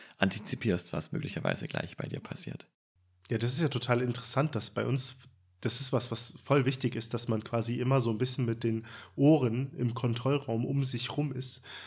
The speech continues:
Speaker 2: weil das hab ich schon mal bestimmt in irgendeiner Folge erzählt, da kommt dann irgendwann einfach mal ein Ruf, "Ey, der Lufthansa, kann der auch drei sechzig?" Und wenn das so grob in deine Richtung geht und die Person, die gerufen hat, ein Flieger von dir erwartet, der Lufthansa heißt,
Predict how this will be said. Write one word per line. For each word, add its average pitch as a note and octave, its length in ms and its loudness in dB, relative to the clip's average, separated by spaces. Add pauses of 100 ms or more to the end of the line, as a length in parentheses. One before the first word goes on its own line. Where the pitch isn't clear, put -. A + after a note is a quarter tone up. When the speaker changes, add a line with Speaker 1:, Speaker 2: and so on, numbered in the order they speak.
(280)
Speaker 2:
weil A2 240 0
das - 240 -6
hab G#2+ 100 -4
ich A2 80 -4
schon A2 200 -4
mal G2+ 140 -4
bestimmt A2 380 -6
in A2 80 -4
irgendeiner A2 300 -2
Folge G#2+ 300 -2
erzählt, B2+ 360 0
da A2 60 0
kommt C#3+ 280 2
dann A#2 140 4
irgendwann B2+ 400 0
einfach B2+ 320 2
mal A2+ 160 4
ein A2 100 2
Ruf, B2 320 0
"Ey, F3 300 0 (120)
der D#3 80 -2
Lufthansa, F#3 420 2
kann E3+ 180 0
der G3 80 4
auch D#3 80 0
drei D#3+ 140 2
sechzig?" F3 500 0 (540)
Und A#2 320 0 (680)
wenn A#2 160 0
das C3 140 0
so - 100 -4
grob C3 340 0
in F3 140 -8
deine C#3 260 0
Richtung B2 380 -6
geht G#2 360 -10 (240)
und A2+ 220 -2
die A2+ 60 -6
Person, A#2+ 420 -2
die F3 100 -6
gerufen C#3 480 -4
hat, G2+ 260 -12 (120)
ein A2+ 140 -4
Flieger D#3+ 360 -4
von C#3+ 200 -6
dir C3+ 100 -4
erwartet, C3 580 -6
der A2+ 100 -2
Lufthansa A2+ 540 -2
heißt, B2 300 -6